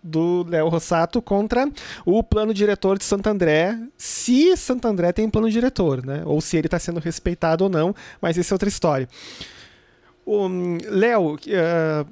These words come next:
em relação agora ao, ao ano de dois mil e dezessete que passou e o ano de dois mil e dezoito que estamos aí há onze dias dele chegar, na minha matemática furada, ahn,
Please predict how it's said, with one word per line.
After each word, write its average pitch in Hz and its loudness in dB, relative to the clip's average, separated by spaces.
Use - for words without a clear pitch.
em 262 2
relação 294 2
agora 214 2
ao, 185 2
ao 151 -2
ano 170 0
de 147 -6
dois 147 -4
mil 156 -6
e - -4
dezessete 156 -4
que - -16
passou 170 0
e 165 0
o 156 4
ano 170 2
de 160 -6
dois 170 2
mil 180 0
e 170 -2
dezoito 170 0
que 190 -4
estamos 170 -2
aí 175 2
há 151 0
onze 214 0
dias 165 2
dele 151 -2
chegar, 147 -2
na 156 -2
minha 156 0
matemática 160 -4
furada, 165 0
ahn, 160 -4